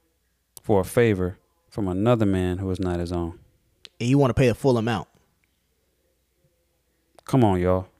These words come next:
Speaker 2: And he, and he's already been promised this whole entire land. This whole entire land actually belongs to him.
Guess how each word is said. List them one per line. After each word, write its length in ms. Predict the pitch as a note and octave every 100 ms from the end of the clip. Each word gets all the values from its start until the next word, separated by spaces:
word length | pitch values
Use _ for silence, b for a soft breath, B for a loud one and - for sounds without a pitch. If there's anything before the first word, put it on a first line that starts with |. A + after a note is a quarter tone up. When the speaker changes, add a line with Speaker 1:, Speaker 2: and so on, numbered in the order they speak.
| -
Speaker 2:
And 140 | A2+ A#2+
he, 220 | A#2+ C#3+
and 120 | C#3
he's 180 | D#3+ D3
already 160 | C3+
been 140 | B2 A2+
promised 340 | C#3 C3 A#2
this 120 | A#2
whole 160 | - B2+
entire 240 | A#2+ A2+ A2
land. 180 | G#2+
This 100 | C#3+
whole 140 | G3 E3
entire 240 | D3 C3
land 240 | A#2+ C3 A#2
actually 220 | A2 A2
belongs 320 | G2+ A2 F#2+
to 80 | E2
him. 180 | F#2+